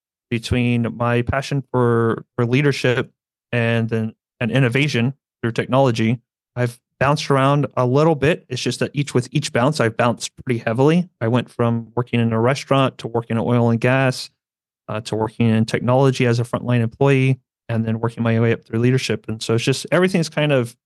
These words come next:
come together all at once. And now I'm working for a company where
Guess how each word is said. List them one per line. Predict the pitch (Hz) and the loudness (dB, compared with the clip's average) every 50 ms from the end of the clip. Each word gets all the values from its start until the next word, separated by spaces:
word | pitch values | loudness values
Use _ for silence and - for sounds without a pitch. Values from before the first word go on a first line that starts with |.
| _ _ _ _ _ _ _ _ | _ _ _ _ _ _ _ _
come | - 170 156 | -2 -2 0
together | 151 151 135 139 135 131 123 | 0 0 0 2 2 2 2
all | 117 110 113 131 123 | 2 2 2 0 0
at | - | -2
once. | 113 117 127 156 156 - - - | -2 -2 -2 -2 -2 -8 -14 -8
And | - 123 120 | -4 -2 0
now | 117 123 127 | 0 2 2
I'm | 131 127 123 | 2 2 2
working | 117 123 127 - 131 127 | 0 -2 -2 -2 -6 -6
for | 123 _ 123 120 | -2 _ -2 -2
a | 117 | -2
company | - - 120 117 - 123 120 117 | -2 -4 -4 -2 0 0 0 0
where | 113 117 117 117 117 113 113 110 110 | 2 2 2 4 4 4 2 0 -2